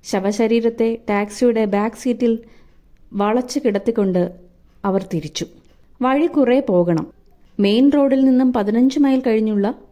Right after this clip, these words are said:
കുണ്ടും കുഴികളും നിറഞ്ഞ അപ്രധാനമായ റോഡ്, മഴ, ഇടികുടുക്കം, മിന്നൽ.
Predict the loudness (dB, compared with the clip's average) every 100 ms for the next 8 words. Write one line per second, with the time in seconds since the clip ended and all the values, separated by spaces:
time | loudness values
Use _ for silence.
0 | -4 2 4 4 4 4 2 2 2 2
1 | 0 -2 -4 -6 -12 -16 -8 -6 -6 -2
2 | -2 0 0 0 0 2 2 0 -4 -20
3 | -20 -20 _ _ -2 0 0 0 -2 -8
4 | _ _ _ 0 2 2 2 0 0 -2
5 | -4 -10 _ -4 0 2 0